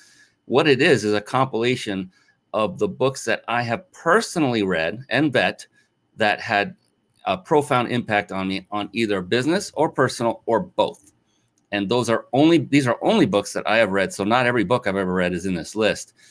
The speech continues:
And I'm actually a little bit behind. There are more coming on here. And there probably will be another one added to the list by a certain somebody who's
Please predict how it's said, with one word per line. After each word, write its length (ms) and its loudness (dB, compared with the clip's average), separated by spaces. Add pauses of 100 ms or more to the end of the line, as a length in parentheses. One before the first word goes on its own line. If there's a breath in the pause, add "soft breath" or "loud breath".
(240 soft breath)
And 240 -2
I'm 140 -2
actually 300 -2
a 40 -2
little 160 2
bit 140 -2
behind. 340 -2
There 140 -2
are 60 -2
more 200 0
coming 340 -4
on 180 -4
here. 240 -2 (300 loud breath)
And 140 -2
there 300 -2
probably 480 2
will 200 4
be 120 -2
another 580 4
one 360 2
added 300 0
to 100 -6
the 60 0
list 420 0
by 140 0
a 120 2
certain 640 2
somebody 580 0
who's 320 -4